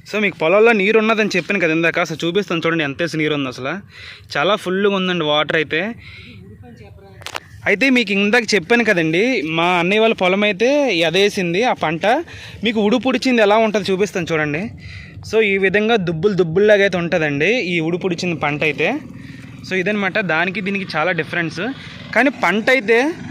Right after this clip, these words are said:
ఆ, ఎదకన్నా ఈ ఉడు పుడిచిన దానికే చాలా ఎక్కువగా, ఆ, దీనిగా వస్తుందండి, మంచి క్వాంటిటీ కూడా మంచి చాలా ఎక్కువగా వస్తుందండి. దానికి దీనికి డిఫరెన్స్ ఏంటి అంటే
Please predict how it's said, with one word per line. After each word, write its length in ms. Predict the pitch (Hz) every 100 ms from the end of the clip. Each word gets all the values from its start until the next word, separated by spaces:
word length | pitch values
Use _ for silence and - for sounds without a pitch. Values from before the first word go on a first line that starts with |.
| - - - 143
ఆ, 220 | 156 156
ఎదకన్నా 840 | 151 151 185 220 220 226 226 233 -
ఈ 160 | 196 190
ఉడు 220 | 165 185
పుడిచిన 400 | 202 208 226 208
దానికే 320 | 202 202 240 -
చాలా 180 | 175 202
ఎక్కువగా, 920 | 180 151 156 220 220 226 233 226 202 - - - - -
ఆ, 320 | 151 170 170 156
దీనిగా 320 | 180 196 202
వస్తుందండి, 420 | 170 - 175 175
మంచి 720 | 165 185 - 214 208 202 180 - - -
క్వాంటిటీ 420 | 165 175 202 196
కూడా 160 | 196 214
మంచి 260 | 175 180 -
చాలా 140 | 170
ఎక్కువగా 320 | 175 170 185 190
వస్తుందండి. 560 | 165 - 156 143 151
దానికి 500 | 294 - - 214 208
దీనికి 300 | 214 220 220
డిఫరెన్స్ 580 | 185 170 - 214 226 208
ఏంటి 260 | 202 202 214
అంటే 400 | 208 254 233